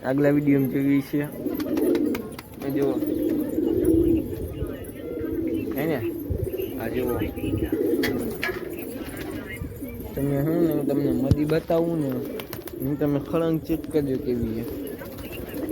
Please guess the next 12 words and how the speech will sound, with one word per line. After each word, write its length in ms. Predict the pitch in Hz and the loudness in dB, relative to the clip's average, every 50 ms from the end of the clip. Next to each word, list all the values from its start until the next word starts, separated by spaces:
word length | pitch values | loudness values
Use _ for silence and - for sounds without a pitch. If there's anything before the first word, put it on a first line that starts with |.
| 311 311 - - - - - - - - - - - - - - - - - - - - - - - - - - - - 123 | -2 0 0 0 0 -2 -4 -6 -8 -8 -8 -8 -8 -6 -6 -6 -4 -2 -2 -2 -2 0 0 0 0 0 0 -2 -2 -4 -2
આ 40 | |
ડીમ 280 | 120 135 147 156 156 143 | 0 2 4 4 4 4
પડી 220 | 143 151 147 147 | 4 4 4 4
ગઈ, 200 | 135 131 139 139 | 2 2 2 4
આ 180 | 135 135 139 147 | 4 6 4 4
ટેડી 320 | 139 - 143 143 139 135 | 2 0 -2 -2 0 -2
જ 40 | 120 | -2
છે, 240 | - - - 131 131 | -2 -2 -2 0 2
જુઓ. 180 | 139 143 131 110 104 - - - - - - - - - - - - - - - - - - - - - - - - - - - - - - - - - - - - - - - - - - - - - - | 2 2 0 0 -2 -6 -8 -8 -8 -6 -6 -8 -8 -10 -12 -12 -12 -12 -10 -10 -10 -10 -10 -8 -8 -8 -6 -6 -6 -8 -8 -8 -10 -6 -2 -2 -2 -2 -2 -6 -10 -10 -12 -12 -12 -12 -12 -12 -8 -2 0
આ 100 | 131 127 | 2 2
થોડીક 340 | 127 - 139 131 147 151 143 | 2 2 2 2 2 2 4
લૂઝ 260 | 131 147 143 - | 4 4 4 2